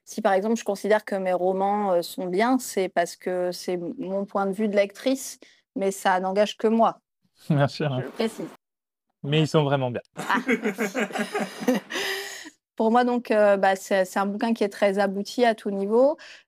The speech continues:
Speaker 1: Euh, et c'est un livre qui parle vraiment de sujets importants. Euh, donc, c'est l'histoire de Liam, qui est un jeune homme transgenre, qui a un parcours, euh, assez, assez compliqué. Donc, on va aborder, euh, b-,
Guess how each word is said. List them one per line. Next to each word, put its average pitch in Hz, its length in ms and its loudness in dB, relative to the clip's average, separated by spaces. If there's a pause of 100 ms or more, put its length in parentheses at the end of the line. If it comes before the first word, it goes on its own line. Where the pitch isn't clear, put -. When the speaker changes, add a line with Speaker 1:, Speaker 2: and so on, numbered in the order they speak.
Speaker 1:
Euh, 156 280 2
et 185 40 2
c'est - 180 -6
un 202 140 0
livre 220 180 -2
qui - 160 -4
parle 202 240 2
vraiment 196 260 -6
de 202 120 -4
sujets 196 300 -8
importants. 196 640 2 (420)
Euh, 185 920 0
donc, 185 340 -8
c'est 190 200 -4
l'histoire 196 440 0
de 196 80 -2
Liam, 254 520 2
qui 208 340 -6
est 190 220 -4
un 180 180 -4
jeune 185 200 -2
homme 196 120 -4
transgenre, 220 640 0 (640)
qui - 120 -6
a 175 80 0
un 170 120 -2
parcours, 190 600 -2
euh, 170 460 -4
assez, 170 460 -4
assez 175 260 -2
compliqué. 208 580 0 (520)
Donc, 196 180 -8
on 180 220 -4
va 185 140 0
aborder, 180 600 0
euh, 165 420 -4 (1000)
b-, 185 360 -12